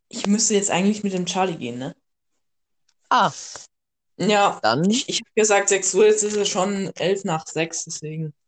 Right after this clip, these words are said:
Speaker 2: Jo.
Speaker 1: würd ich sagen, wür-, würd ich die Folge einfach mal beenden. Es
Speaker 2: Ja.
Speaker 1: war eine sehr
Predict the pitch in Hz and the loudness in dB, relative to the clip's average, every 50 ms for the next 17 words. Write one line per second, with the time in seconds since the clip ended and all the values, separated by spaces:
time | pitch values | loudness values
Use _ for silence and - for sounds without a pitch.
0 | _ _ _ _ _ _ _ _ _ _ _ _ _ _ _ _ _ - 226 262 | _ _ _ _ _ _ _ _ _ _ _ _ _ _ _ _ _ 4 6 6
1 | 226 226 - 220 214 214 226 214 214 214 _ _ _ - - - - 71 80 - | 6 6 4 4 4 6 4 4 2 0 _ _ _ -20 -20 -20 -20 -20 -18 -16
2 | - 196 214 220 226 226 214 - 220 220 214 233 233 220 233 233 - - - - | -12 -8 -4 2 4 4 4 4 2 0 2 2 2 2 0 -2 -4 -4 -8 -8
3 | 214 202 - - - - - 226 208 208 196 - - - - - 175 170 185 175 | -8 -8 -8 -10 -10 -2 0 0 2 2 0 0 -2 -4 -4 -4 -4 -4 -6 -4
4 | 180 175 165 156 139 131 151 160 - 135 160 - _ _ _ _ _ _ _ _ | -2 -2 -2 -2 -2 -2 -4 -6 -8 -10 -12 -12 _ _ _ _ _ _ _ _
5 | - - - - - - - 113 113 151 - 208 226 226 220 220 - | -14 -12 -8 -8 -4 2 4 4 4 4 4 2 2 2 2 2 0